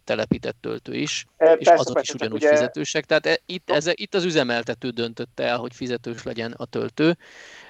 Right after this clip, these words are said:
Speaker 1: ami, amire én nagyon kíváncsi vagyok, hogy sikerül ezt a kapcsolt szolgáltatást megoldani,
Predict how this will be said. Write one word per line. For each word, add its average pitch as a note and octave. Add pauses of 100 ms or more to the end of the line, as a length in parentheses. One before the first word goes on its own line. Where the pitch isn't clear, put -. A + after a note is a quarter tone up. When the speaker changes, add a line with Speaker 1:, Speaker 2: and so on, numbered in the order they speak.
Speaker 1:
ami, C#3+
amire D3
én D#3
nagyon E3+
kíváncsi B2
vagyok, B2
hogy C#3
sikerül A2+
ezt -
a B2
kapcsolt B2
szolgáltatást A#2
megoldani, A2+